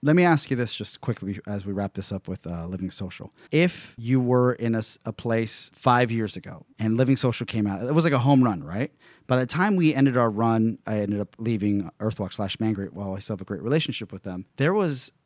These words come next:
about a hundred and thirty different social couponing sites. Me too.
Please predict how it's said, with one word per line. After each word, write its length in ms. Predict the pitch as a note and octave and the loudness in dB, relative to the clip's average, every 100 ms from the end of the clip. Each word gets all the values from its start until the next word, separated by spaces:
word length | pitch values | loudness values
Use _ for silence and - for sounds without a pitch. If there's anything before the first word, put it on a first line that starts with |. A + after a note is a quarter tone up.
| - | -10
about 300 | A#2 B2 A#2+ | -2 0 0
a 40 | - | -4
hundred 520 | - C#3+ D#3 D#3+ C#3+ | -8 -2 0 0 -4
and 180 | A#2 A2+ | -4 -6
thirty 380 | _ C3 B2+ C3 | _ -2 0 -2
different 560 | A2 A#2 - A2+ G#2 - | -4 -8 -4 -4 -4 -6
social 720 | - A2 A2 - G2+ F#2 F#2 | -4 -4 -4 -6 -6 -6 -6
couponing 460 | - G#2 F2+ F2 E2 | -8 -8 -8 -8 -10
sites. 540 | - - - - - _ - | -12 -14 -16 -18 -18 _ 2
Me 240 | C#3+ E3+ | 4 4
too. 420 | - C3 A2+ E2+ | 0 -2 -2 -4